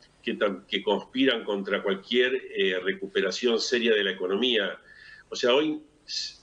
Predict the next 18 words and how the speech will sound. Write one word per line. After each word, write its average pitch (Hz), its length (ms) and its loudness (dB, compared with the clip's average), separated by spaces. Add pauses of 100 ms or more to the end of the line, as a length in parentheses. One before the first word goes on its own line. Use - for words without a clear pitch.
(120)
tenés 110 280 2
que - 100 -2
arreglar 107 400 0
el, 127 100 -6 (200)
el 98 160 -10
tema 123 260 0
de 113 160 4
deuda 156 580 0 (460)
inmediatamente, 120 1120 0 (600)
eh, 107 140 -8
te 98 120 -2
diría, 110 360 2
lo - 140 -4
puedes 107 200 -6
hacer 107 200 -2
hoy 107 140 2
mismo, 117 420 0
pero 87 300 0